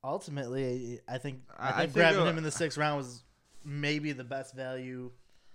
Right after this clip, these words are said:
Speaker 1: of
Speaker 2: Yeah,
Speaker 1: the
Speaker 2: that
Speaker 1: whole
Speaker 2: guy
Speaker 1: Bills
Speaker 2: was,
Speaker 1: draft.
Speaker 2: that guy was talked about a lot. You know, he was really talked about a lot. And,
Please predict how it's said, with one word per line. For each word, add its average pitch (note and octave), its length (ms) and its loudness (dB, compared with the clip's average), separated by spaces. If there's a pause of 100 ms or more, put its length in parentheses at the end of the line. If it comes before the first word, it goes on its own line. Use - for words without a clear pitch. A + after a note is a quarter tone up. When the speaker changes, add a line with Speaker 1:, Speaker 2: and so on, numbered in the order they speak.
(760)
Speaker 1:
of - 80 -4
Speaker 2:
Yeah, A3 80 -2
Speaker 1:
the - 80 -2
Speaker 2:
that - 80 2
Speaker 1:
whole D3 140 2
Speaker 2:
guy C4+ 80 -4
Speaker 1:
Bills C4 220 2
Speaker 2:
was, A#2 60 -6
Speaker 1:
draft. C3+ 380 -2
Speaker 2:
that E3+ 200 -10
guy A3+ 200 -8
was D3+ 180 -8
talked D#3+ 420 -6
about A2+ 280 -8
a F#2+ 80 -10
lot. A#2+ 640 -10 (1160)
You A#2+ 80 -16
know, C3 200 -10
he D3 140 -8
was C#3 180 -10
really C#3+ 220 -8
talked C3+ 320 -8
about A2+ 180 -8
a G#2+ 60 -10
lot. A2 440 -10 (920)
And, A#2 520 -10